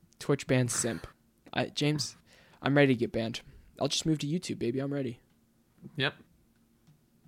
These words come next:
Speaker 1: God.
Speaker 2: Imagine being the martyr of simp.
Speaker 1: The simp outage? The simp max ex-, exodus?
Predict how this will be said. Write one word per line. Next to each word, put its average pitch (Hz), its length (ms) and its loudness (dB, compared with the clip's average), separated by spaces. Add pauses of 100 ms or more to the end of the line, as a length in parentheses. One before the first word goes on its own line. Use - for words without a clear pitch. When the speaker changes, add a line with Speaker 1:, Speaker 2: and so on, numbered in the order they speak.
(120)
Speaker 1:
God. 135 100 -4
Speaker 2:
Imagine 160 480 4
being 135 580 0
the 120 160 -2
martyr 117 520 2
of 117 260 -10
simp. 107 340 -10 (1500)
Speaker 1:
The 131 100 -2
simp - 340 -2
outage? 151 520 -4 (180)
The 123 160 0
simp 135 420 -2 (100)
max 127 360 -2
ex-, 117 260 -4 (120)
exodus? 160 520 -2